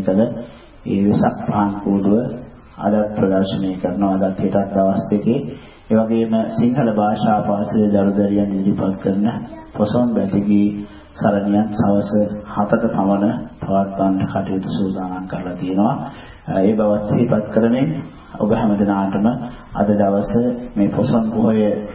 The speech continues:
නිමිත්තෙන් සිදු කරන සීල භාවනා වැඩසටහන් වලින්, අ, සාර්ථක ප්‍රතිඵලයක් වේවා කියලා ප්‍රාර්ථනා කරමින් උදෑසන ආගමික වතාවක් මෙතනින් නිම කරනවා. පුංචි දරු දැරියන් අර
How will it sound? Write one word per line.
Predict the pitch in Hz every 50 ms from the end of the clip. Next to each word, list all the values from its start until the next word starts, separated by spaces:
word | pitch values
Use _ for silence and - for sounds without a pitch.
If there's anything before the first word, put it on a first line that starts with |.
| - - - -
නිමිත්තෙන් | - - 113 120 127 127 123 - 110 110 110
සිදු | - - 101 101 104
කරන | - 101 98 90 98 107 117 - - - - - -
සීල | - - - 120 113 113 104
භාවනා | 101 104 101 101 101 101 101 101 101
වැඩසටහන් | 101 98 98 104 - - - - - 98 95 95
වලින්, | 95 92 95 104 113 127 220 - - - - - - - -
අ, | - 107 98 95 95 92 80 - - - -
සාර්ථක | - - 123 107 107 107 - - - - 104 104
ප්‍රතිඵලයක් | - 98 95 - - - 98 95 95 95 95 - -
වේවා | - 107 101 98 95 95 92 92
කියලා | 95 - 98 95 95 95 92 - -
ප්‍රාර්ථනා | - - 80 87 92 92 - - 98 95 92 - 95
කරමින් | 92 95 90 90 92 98 117 - - - - -
උදෑසන | - - 104 101 101 101 104 98 104 104 98
ආගමික | 95 92 92 98 - 101 98 98 95 98 95 92 -
වතාවක් | 80 85 90 95 - - - 90 92 -
මෙතනින් | - - - - 95 92 92 92
නිම | 92 92 95 98 95
කරනවා. | - 98 98 104 110 123 - 160 78 80 - - - - - -
පුංචි | - - 113 113 110 113
දරු | 104 101 98 98 101 104
දැරියන් | 110 104 101 104 104 101 101 110 - 151 - - - - - -
අර | - - -